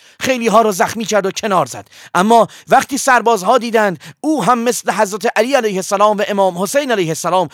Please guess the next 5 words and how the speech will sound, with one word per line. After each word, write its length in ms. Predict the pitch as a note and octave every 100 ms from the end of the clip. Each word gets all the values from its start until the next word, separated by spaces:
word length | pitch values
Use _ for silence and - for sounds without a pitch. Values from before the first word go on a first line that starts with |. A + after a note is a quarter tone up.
| -
شجاعانه 560 | - - B3+ B3 A3+ A3
می‌جنگه، 580 | G3 E3 C3+ F3 C4+ A3+ _ _ _ _ _ _ _ _ -
یه 280 | D#3 F3 D3+ _ _ _
کلک 380 | - D#3 A2 -
زدن 280 | - -